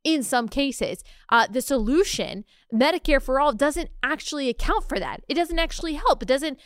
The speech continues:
help the quality of our care because the problem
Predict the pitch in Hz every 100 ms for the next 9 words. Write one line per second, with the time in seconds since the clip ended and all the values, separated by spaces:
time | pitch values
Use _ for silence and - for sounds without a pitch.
0 | _ - 359 - - 254 - 302 339 330
1 | 262 233 208 220 - 285 202 214 269 214
2 | - _ _ _ _ _ - 247 247 277
3 | 254 294 320 370